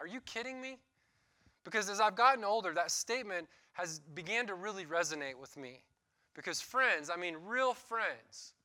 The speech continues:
are a rarity. Real friends are actually an incredible gift from God.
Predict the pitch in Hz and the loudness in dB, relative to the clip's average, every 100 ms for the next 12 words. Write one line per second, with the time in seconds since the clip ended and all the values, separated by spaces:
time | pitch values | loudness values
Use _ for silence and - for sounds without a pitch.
0 | _ _ _ _ _ _ 156 160 156 165 | _ _ _ _ _ _ 4 6 6 6
1 | 165 139 120 _ _ _ _ _ _ _ | 6 4 -4 _ _ _ _ _ _ _
2 | 139 190 269 - 247 262 196 170 170 - | -6 0 0 0 -2 0 0 -2 -6 -12
3 | - _ _ _ 160 170 196 240 - - | -14 _ _ _ 0 2 2 2 0 -2
4 | 170 156 156 160 - 196 185 165 151 147 | -4 -4 -6 -10 -2 4 4 2 -4 -6
5 | 151 - 143 135 127 110 | -6 -8 -6 -2 0 -2